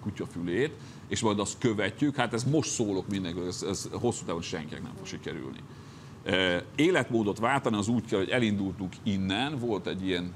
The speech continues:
metódus, ahogy táplálkoztunk, mozogtunk, lementünk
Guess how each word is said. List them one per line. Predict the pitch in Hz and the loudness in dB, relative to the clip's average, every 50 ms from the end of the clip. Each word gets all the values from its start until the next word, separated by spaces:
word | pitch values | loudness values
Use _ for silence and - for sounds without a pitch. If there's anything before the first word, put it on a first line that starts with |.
| - - 92 | -4 0 2
metódus, | 107 110 110 - 113 101 101 92 92 - - | 2 2 2 0 -2 -4 -4 -4 -4 -4 -4
ahogy | 95 85 78 - | -4 -4 -4 -2
táplálkoztunk, | - 120 135 135 127 120 98 90 73 78 90 - - 85 85 90 | 0 0 0 0 0 0 -2 -2 -2 -4 -8 -8 -8 -6 -4 -2
mozogtunk, | 98 120 147 196 185 - - - 196 190 160 131 | -2 -2 -2 -2 -4 -4 -2 -2 0 2 2 4
lementünk | - 131 131 127 110 98 90 - 92 87 87 | 4 4 4 4 2 2 0 -2 -2 -4 -4